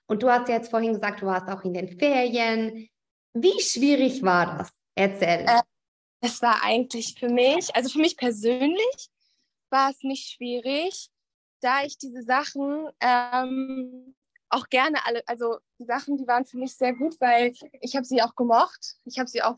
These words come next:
Speaker 2: von, äh, selber aus, äh, gegessen und, ähm, es ist am Anfang, natürlich muss man sich an diese Routinen gewöhnen,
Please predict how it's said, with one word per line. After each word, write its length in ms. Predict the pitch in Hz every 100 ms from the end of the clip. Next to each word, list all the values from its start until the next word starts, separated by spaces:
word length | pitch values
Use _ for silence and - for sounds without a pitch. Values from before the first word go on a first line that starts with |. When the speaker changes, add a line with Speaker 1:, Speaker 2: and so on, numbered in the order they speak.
| _
Speaker 2:
von, 600 | 262 240 220 214 214 214 _ _ _ _ _ _ _
äh, 160 | - 220
selber 400 | 233 262 311 302
aus, 180 | 302 -
äh, 180 | - 254
gegessen 800 | 269 262 277 294 - 311 311 302 -
und, 760 | 254 254 254 262 254 262 254 -
ähm, 560 | - 226 233 240 240 233 _ _ _ _
es 220 | 240 240
ist 480 | 269 262 - - - -
am 200 | 233 233 -
Anfang, 600 | 247 294 302 359 349 359
natürlich 460 | 311 302 285 269 254
muss 160 | 247
man 160 | 233 220
sich 160 | 220
an 80 | 226
diese 180 | 214 226
Routinen 480 | 214 220 - 247 233
gewöhnen, 540 | 220 202 220 240 339